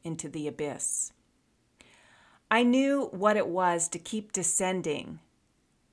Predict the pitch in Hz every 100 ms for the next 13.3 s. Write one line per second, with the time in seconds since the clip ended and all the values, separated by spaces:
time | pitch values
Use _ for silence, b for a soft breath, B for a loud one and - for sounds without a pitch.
0 | 170 165 202 202 196 180 170 151 156 -
1 | 190 180 175 180 202 185 165 - 180 170
2 | 175 196 190 - 180 180 170 180 180 175
3 | 180 196 - - - 170 156 156 170 202
4 | - - - - 170 165 - 214 208 -
5 | - 156 151 160 175 170 170 - 156 -
6 | 190 175 165 165 165 160 151 151 - 220
7 | 220 151 - - B B - - - 247
8 | 190 240 226 120 - - - _ _ _
9 | _ _ _ B B B 220 226 - 269
10 | 285 254 240 240 233 226 202 202 220 214
11 | 185 175 165 180 190 196 - 220 185 175
12 | 170 185 - 190 160 160 180 220 240 185
13 | 135 - -